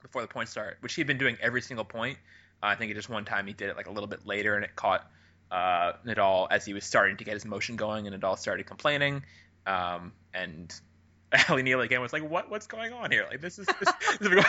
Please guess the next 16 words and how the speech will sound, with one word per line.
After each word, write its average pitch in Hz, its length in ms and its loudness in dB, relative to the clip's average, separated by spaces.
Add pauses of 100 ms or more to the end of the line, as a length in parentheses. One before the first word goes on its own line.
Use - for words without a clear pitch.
on 220 120 4
the 185 60 2
whole 202 180 -4
time." 165 360 -8
And 117 140 -12 (320)
again, 139 280 4
it 123 60 -2
was 117 140 -6
the 120 140 -12
thing 151 280 -8
where 107 260 -2 (100)
it 104 60 -12
was 104 180 -10
the 110 100 -12
scoreboard 104 580 -6
influenced 101 680 -14